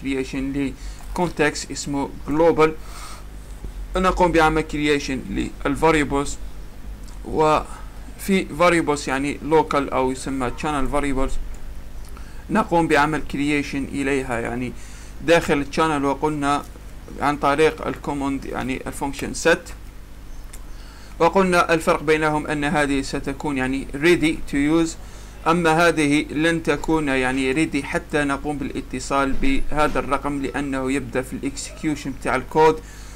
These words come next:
ولما يعني يصل إلى هذه الفانكشن يقوم بعمل creation لهذه الفاريبل. هذا يعني فرق. نحن ممكن نستعمل هذه أو نستعمل global،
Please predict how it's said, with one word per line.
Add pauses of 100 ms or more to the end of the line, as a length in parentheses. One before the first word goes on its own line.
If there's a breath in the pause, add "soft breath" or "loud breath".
(140 loud breath)
ولما
يعني
يصل (480 loud breath)
إلى
هذه
الفانكشن
يقوم
بعمل
creation
لهذه
الفاريبل. (540)
هذا
يعني
فرق. (380 loud breath)
نحن
ممكن
نستعمل
هذه
أو
نستعمل
global،